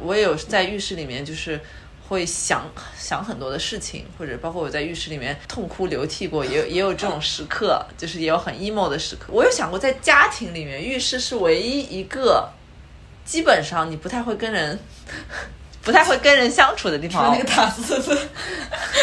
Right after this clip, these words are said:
Speaker 1: <laughs> 对。就是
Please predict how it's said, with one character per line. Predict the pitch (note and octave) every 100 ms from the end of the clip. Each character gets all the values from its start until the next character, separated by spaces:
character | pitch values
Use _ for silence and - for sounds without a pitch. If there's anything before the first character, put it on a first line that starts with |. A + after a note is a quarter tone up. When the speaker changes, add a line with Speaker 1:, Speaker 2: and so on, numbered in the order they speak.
| C#4 D#4 D4+ - - -
Speaker 1:
<laughs> | - C#4+ A#4 - -
对。 | C4+ - - - F#4 F#4 - - - - A#4+ F#4+
就 | - C#4
是 | C#4